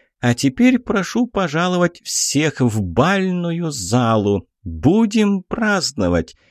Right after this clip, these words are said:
Танцы, сладости, веселье — это все ждет вас. Но не забудьте, вам следует покинуть мой дом до первого луча солнца. Это в ваших интересах».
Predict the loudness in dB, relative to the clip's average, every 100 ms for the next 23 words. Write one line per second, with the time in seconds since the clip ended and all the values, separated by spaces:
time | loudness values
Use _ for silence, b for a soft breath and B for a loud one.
0 | _ _ -2 2 2 0 -4 -2 0 0
1 | 0 -2 -2 -2 -2 -2 -4 -6 -2 2
2 | 2 2 0 0 0 2 2 0 -2 -2
3 | -2 -8 -6 -4 -4 -8 -4 -2 -2 -4
4 | -4 -2 -2 -2 -2 0 0 -4 -10 _
5 | _ 2 4 6 4 2 2 0 0 -2
6 | -4 -6 -4 -4 -4 -2 2 2 2 0
7 | 0 2 0 -2 _ -4 -2 -2 -2 0
8 | 0 0 0 -2 0 0 0 0 0 2
9 | 2 2 2 0 -2 -4 -4 -2 -2 -4
10 | -6 -2 -2 b b -2 0 2 -2 -2
11 | 0 0 -2 0 0 0 -2 -4 -2 -4
12 | -4 -2 0 2 0 -2 -4 -6 -10